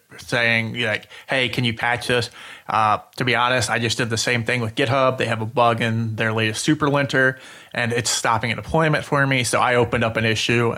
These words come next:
and their people said, "Hey, we're fixing that," right? So it's really just knowing where your software comes from, knowing how to get support, and knowing how to talk to the people who kind of manage that software and those containers.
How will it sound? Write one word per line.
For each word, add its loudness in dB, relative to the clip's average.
and -2
their 0
people 0
said, 0
"Hey, 4
we're 4
fixing 0
that," -4
right? 0
So 0
it's 0
really 4
just 2
knowing 4
where 4
your 4
software 0
comes -2
from, 0
knowing 2
how 0
to -2
get -2
support, 0
and 0
knowing -2
how -4
to 0
talk -4
to -18
the -18
people -12
who -8
kind -8
of -10
manage -10
that -8
software -4
and -4
those -6
containers. -10